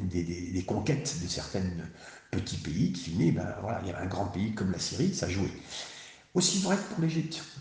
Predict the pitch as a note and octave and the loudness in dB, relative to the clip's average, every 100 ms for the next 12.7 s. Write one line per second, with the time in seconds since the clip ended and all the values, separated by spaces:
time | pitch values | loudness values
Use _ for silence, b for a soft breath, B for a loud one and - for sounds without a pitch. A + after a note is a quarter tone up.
0 | A#2 A#2 A#2 A2 A#2 G#2+ B2 B2+ E2+ F#2 | 2 4 6 6 6 6 8 8 6 2
1 | E2+ E2 - - - - A1 A1 - - | 0 -4 -12 -18 -20 -18 -12 -8 -8 -8
2 | - - - F#2+ F2+ F2 F#2+ F2+ G2 G#2 | -8 -10 -10 -10 -6 -2 0 0 0 -2
3 | F2 E2+ E2+ D#2+ D#2+ F3+ D#3 - - - | -4 -6 -6 -4 0 4 4 0 -4 -8
4 | - - C#3+ - B B B B B - | -8 -4 -2 -4 B B B B B -16
5 | E2 E2+ F2 E2 F2+ A#2+ G#2+ F2 D#2+ F2+ | -8 0 0 2 6 6 6 4 0 0
6 | F2+ - F#2 - - - D3+ D3+ G#2 G2 | 0 -2 -4 -4 -4 0 4 6 4 2
7 | F2+ E2+ E2+ - E3+ - F2 G2+ - - | -2 -2 -2 4 4 4 -4 -8 -10 -14
8 | B B B G#2+ F#2+ - F#3 - E3+ - | B B B -2 0 2 2 2 2 4
9 | D3+ A2+ F#2+ F#2+ F#2 D#3+ F#3 A2+ C#3+ - | 4 4 4 4 4 6 8 10 10 8
10 | A#2 D3 G3+ A#2+ G#2+ - G#2 A2 A#2+ A#2 | 6 4 4 4 0 -2 -2 0 2 2
11 | G#2 F#2+ F#2+ - - E3+ D#3+ - G#2 - | 2 0 0 -2 -4 -4 -4 -4 -4 -2
12 | A#2+ F2+ F2+ F2 E2 D#2+ | -2 0 0 2 2 2